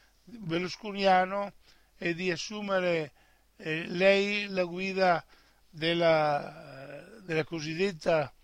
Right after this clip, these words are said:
Seconda Repubblica. Questo per quanto concerne l'aspetto interno dell'Italia. Poi c'è l'aspetto internazionale,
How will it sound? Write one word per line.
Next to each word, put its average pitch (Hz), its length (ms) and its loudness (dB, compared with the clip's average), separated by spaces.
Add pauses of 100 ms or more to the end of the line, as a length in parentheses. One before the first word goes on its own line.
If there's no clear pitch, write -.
(380)
Seconda 185 540 -2
Repubblica. 143 760 -6 (1800)
Questo 220 500 -2
per 185 180 -2
quanto 196 420 2
concerne 175 760 0 (360)
l'aspetto 180 920 -2
interno 180 840 4 (440)
dell'Italia. 190 880 8 (600)
Poi 220 300 4
c'è 202 420 2 (440)
l'aspetto 214 760 0
internazionale, 180 1300 0